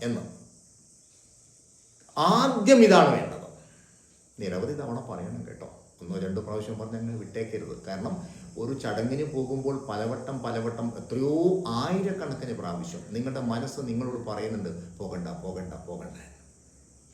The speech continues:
അപ്പോൾ നിങ്ങളതിനെ ഓവർകം ചെയ്യാൻ പതിനായിരക്കണക്കിന് സമയം മനസ്സോട് സെൽഫ് സജഷൻ കൊടുത്തുകൊണ്ടേയിരിക്കണം. "എനിക്ക് പറ്റും, എനിക്ക് പറ്റും, എനിക്ക് പറ്റും" എന്ന്.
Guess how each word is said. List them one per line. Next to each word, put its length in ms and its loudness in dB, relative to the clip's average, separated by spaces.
അപ്പോൾ 200 4
നിങ്ങളതിനെ 460 4
ഓവർകം 420 -2
ചെയ്യാൻ 480 -8
പതിനായിരക്കണക്കിന് 840 -4
സമയം 320 -6
മനസ്സോട് 680 -4
സെൽഫ് 400 -4
സജഷൻ 540 -8
കൊടുത്തുകൊണ്ടേയിരിക്കണം. 800 -6
"എനിക്ക് 160 -8
പറ്റും, 380 -8
എനിക്ക് 180 -8
പറ്റും, 340 -14
എനിക്ക് 200 -10
പറ്റും" 360 -16
എന്ന്. 140 -20